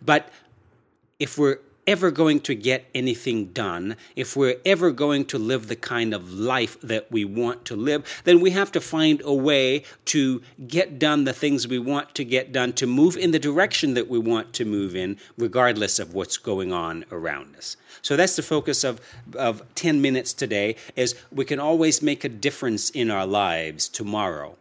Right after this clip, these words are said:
by doing something in just ten minutes today. So today what I want to focus on is a new beginning, and, and the,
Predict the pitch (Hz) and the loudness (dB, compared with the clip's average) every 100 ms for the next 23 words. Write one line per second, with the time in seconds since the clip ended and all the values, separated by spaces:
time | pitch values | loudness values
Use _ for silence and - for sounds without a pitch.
0 | _ _ _ _ _ _ _ 101 98 113 | _ _ _ _ _ _ _ -4 0 2
1 | 117 110 104 110 98 - 92 87 90 _ | 4 4 0 -4 -6 -6 -6 -6 -10 _
2 | - 110 104 104 131 - - - 135 123 | -8 -6 -6 -6 -6 -6 -8 -6 -4 -2
3 | 113 82 - - - - 98 76 64 62 | -2 -4 -10 -8 -8 -8 -14 -12 -14 -16
4 | - _ _ _ _ _ _ - - 170 | -20 _ _ _ _ _ _ -20 -4 -2
5 | 156 185 226 208 190 185 160 170 165 156 | 2 4 4 4 6 4 4 0 0 -4
6 | - - - - 156 139 127 131 - 139 | -6 -20 -8 -4 0 2 2 0 -2 0
7 | 123 117 117 117 - _ _ _ _ _ | 2 2 0 -4 -12 _ _ _ _ _
8 | _ _ _ 175 208 165 143 98 123 107 | _ _ _ 2 2 4 0 0 -2 0
9 | 82 78 92 95 117 113 110 104 | -4 -6 -6 -6 -4 -2 0 -4